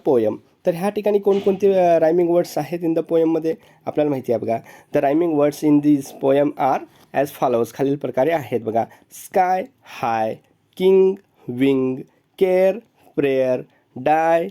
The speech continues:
डिनाय, मेड, लेड and प्ली दी. अशा प्रकारे हे सर्व रायमिंग वर्ड्स एकत्र करून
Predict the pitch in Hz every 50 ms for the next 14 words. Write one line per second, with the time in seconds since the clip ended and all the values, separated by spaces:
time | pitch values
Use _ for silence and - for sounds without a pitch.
0 | - _ _ - 120 120 135 131 131 123 123 123 120 117 117 - _ _ _ _
1 | _ - 131 143 151 156 160 160 160 165 165 - _ _ _ - 127 131 131 123
2 | 123 120 120 120 117 _ _ _ _ _ _ 123 131 160 226 339 - - _ _
3 | _ _ _ _ 175 185 196 208 208 208 - - _ _ _ - 127 120 131 127
4 | 120 - - 147 139 - - 196 - 160 135 - 131 131 131 120 139 131 - -
5 | 135 120 123 123 120 117 113 120 120 120 113 117 113 110 - - 202 311 311 -
6 | - - _ _ 127 120 - 143 131 131 127 120 - - 196 339